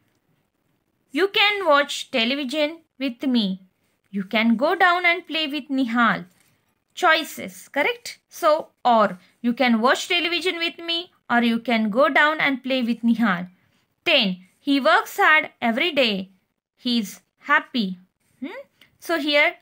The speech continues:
contrast. So, but he works hard ev-, hard every day, but he is happy. So children, here today we have seen how to use but, or, and,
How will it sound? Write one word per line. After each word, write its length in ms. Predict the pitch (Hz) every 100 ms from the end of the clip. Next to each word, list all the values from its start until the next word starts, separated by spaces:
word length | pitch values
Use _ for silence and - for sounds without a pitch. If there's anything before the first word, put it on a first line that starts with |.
| -
contrast. 720 | 330 339 277 233 233 - -
So, 340 | - 320 440 427
but 300 | 208 214 -
he 140 | 233
works 340 | 214 277 - -
hard 180 | 370 370
ev-, 280 | 359 294 -
hard 420 | 240 294 294 -
every 340 | - 220 208 320
day, 320 | 359 349 359 _ _ -
but 180 | 220 208
he 160 | 226
is 200 | 214 - _ _ _
happy. 680 | _ 214 190 - - 180 185 _ _ _
So 160 | -
children, 600 | 262 - 440 330 247 233 233 - _
here 420 | - 294 302 302 285
today 300 | 302 262 262
we 160 | 247 254
have 240 | 285 285
seen 380 | - 269 226 220 _ _ _ _ _ _ _ _
how 220 | - 311 302
to 160 | 415
use 500 | 285 269 254 247 - - -
but, 640 | 190 240 233 233 233 - - _ -
or, 400 | 226 226 214 226 _ _ _ -
and, 500 | 240 226 214 220